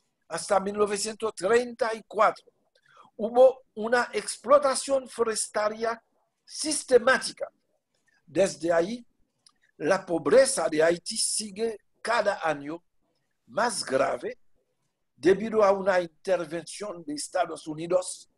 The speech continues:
en la vida política del país para escoger, eh, especialmente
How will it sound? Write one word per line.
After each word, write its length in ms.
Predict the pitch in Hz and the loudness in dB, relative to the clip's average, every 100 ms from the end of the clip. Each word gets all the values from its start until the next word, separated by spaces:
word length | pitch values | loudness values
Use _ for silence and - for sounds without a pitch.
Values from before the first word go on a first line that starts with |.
| _ _ _ - | _ _ _ -8
en 200 | 160 175 | -8 -2
la 140 | 175 | -2
vida 380 | 139 226 233 214 | -2 0 0 0
política 680 | 156 165 269 - 240 - 190 | 0 -2 -2 -4 -8 -4 0
del 180 | 165 151 | 0 -2
país 520 | 143 139 - - - _ _ _ _ - | -4 -6 -8 -16 -18 _ _ _ _ -6
para 320 | 156 180 - | -4 -4 -6
escoger, 680 | 180 175 - 160 120 196 214 214 _ _ _ _ _ _ _ _ | -6 -6 -6 -10 -8 -6 -6 -10 _ _ _ _ _ _ _ _
eh, 520 | 160 139 143 135 98 - _ _ _ _ _ _ | -6 -4 -4 -10 -14 -18 _ _ _ _ _ _
especialmente 1040 | - 170 - 170 208 165 143 127 - 165 | -6 -6 -4 -2 -2 -2 -6 -12 -12 -14